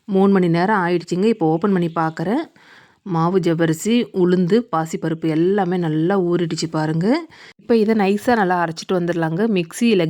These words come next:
கிரைண்டர்ல எதுல வேணாலும் அரைச்சி எடுத்துக்கலாங்க. நான் இன்னைக்கு மிக்ஸியில தான் அரைக்க போறேன். கொஞ்சமா மட்டும் தண்ணி சேர்த்து அரைச்சிக்குங்க.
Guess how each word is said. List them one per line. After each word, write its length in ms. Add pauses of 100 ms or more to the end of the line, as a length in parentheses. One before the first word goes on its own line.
கிரைண்டர்ல 460 (100)
எதுல 320
வேணாலும் 320
அரைச்சி 280
எடுத்துக்கலாங்க. 680
நான் 160
இன்னைக்கு 260
மிக்ஸியில 400
தான் 100
அரைக்க 320
போறேன். 300 (800)
கொஞ்சமா 420
மட்டும் 260
தண்ணி 260
சேர்த்து 240
அரைச்சிக்குங்க. 520